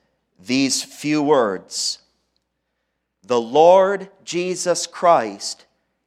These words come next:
gave himself for our sins."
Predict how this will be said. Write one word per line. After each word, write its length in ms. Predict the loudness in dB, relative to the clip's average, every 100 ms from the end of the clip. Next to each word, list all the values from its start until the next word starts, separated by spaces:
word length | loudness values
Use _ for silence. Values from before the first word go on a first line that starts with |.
| _ _
gave 500 | 0 2 2 0 -4
himself 920 | -6 -4 -6 -4 -2 0 -2 -6 -18 _ _ _ _ _ _ _ _ _ _ _
for 180 | _ 0
our 200 | 0 0
sins." 880 | -4 -4 -4 -4 -14 _ -16 -14